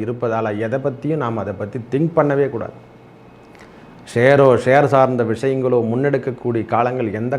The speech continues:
காரணத்தை கொண்டும் நாம் எடுத்துக்கவே கூடாது. முதல்ல அதாவது முதலீடு போட்டாவே போட்ட பொருளே நம்மளை முதல் எடுக்க முடியல. அந்த மாதிரி நிலைமையெல்லாம் நாம வாழ்ந்துட்டுருக்கோம். ஏழரை சனி என்பது எவருக்கும் பலாபலங்கள்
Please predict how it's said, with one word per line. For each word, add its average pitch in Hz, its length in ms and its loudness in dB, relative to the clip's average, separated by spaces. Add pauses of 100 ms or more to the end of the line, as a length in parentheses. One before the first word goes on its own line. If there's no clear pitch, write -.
காரணத்தை 127 340 -4
கொண்டும் 120 300 -6
நாம் 98 220 -6
எடுத்துக்கவே 120 520 -4
கூடாது. 107 260 -6 (120)
முதல்ல 113 320 -4 (840)
அதாவது 104 420 4
முதலீடு 143 420 6
போட்டாவே 135 400 6 (140)
போட்ட 135 240 4 (100)
பொருளே 127 320 2
நம்மளை 107 320 -2
முதல் 123 260 0
எடுக்க 127 200 -2 (100)
முடியல. 110 320 0
அந்த 98 140 -6
மாதிரி 120 260 0
நிலைமையெல்லாம் 123 480 0
நாம 104 240 -4
வாழ்ந்துட்டுருக்கோம். 113 640 -4 (520)
ஏழரை 156 260 6 (120)
சனி 127 240 2
என்பது 113 240 0 (120)
எவருக்கும் 131 460 0
பலாபலங்கள் 123 600 2